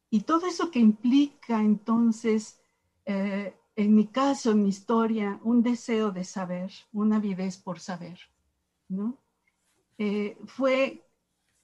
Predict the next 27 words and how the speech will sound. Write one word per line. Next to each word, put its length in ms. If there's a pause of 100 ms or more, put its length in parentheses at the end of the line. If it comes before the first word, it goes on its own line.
(100)
en 200
donde 500 (300)
encontraba 680 (320)
un 200
espacio 500
siempre 380
de 80
extrañamiento 760
por 200
los 180
otros, 560 (480)
de 340
mi 140
palabra 480
incomodando 720
al 160
otro, 560 (460)
de 180
mi 800 (320)
fuerza 500
creativa, 840 (320)
eh, 640
eh, 280
po-, 320
y 140
mi 140
pasión 600